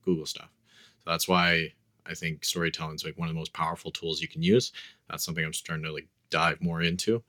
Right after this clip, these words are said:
Um, let's see, what else? Uh, shortening a lot of your sentences or paragraphs. I mean, we,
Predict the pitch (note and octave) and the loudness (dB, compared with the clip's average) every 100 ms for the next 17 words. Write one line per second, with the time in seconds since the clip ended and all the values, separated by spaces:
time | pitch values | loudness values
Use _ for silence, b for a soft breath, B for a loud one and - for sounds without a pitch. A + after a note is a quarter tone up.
0 | b b b b b - E2 D#2 D#2 D2+ | b b b b b -6 -4 -4 -6 -10
1 | C#2+ _ _ - D#2 - D#2 D#2+ D#2 D2 | -16 _ _ -12 -6 -2 -2 -2 -4 -4
2 | - - - E2+ D#2+ E2+ - A2+ B2 A2+ | -4 -4 -10 -12 0 4 8 8 6 6
3 | A2 G#2+ - _ _ _ _ _ E2+ F2 | 6 4 -2 _ _ _ _ _ 0 4
4 | F2+ E2+ F2 E2+ E2+ E2+ D#2+ _ _ _ | 6 4 2 2 2 0 -4 _ _ _
5 | - F2+ F2+ F#2 - F2 D#2+ - F2 F2 | 2 4 6 4 4 2 0 0 4 4
6 | F2 F2 F2 - b b b b E2 E2 | 6 4 4 0 b b b b -2 0
7 | D#2+ D#2+ E2+ E2 D#2+ - | -2 0 2 4 2 -2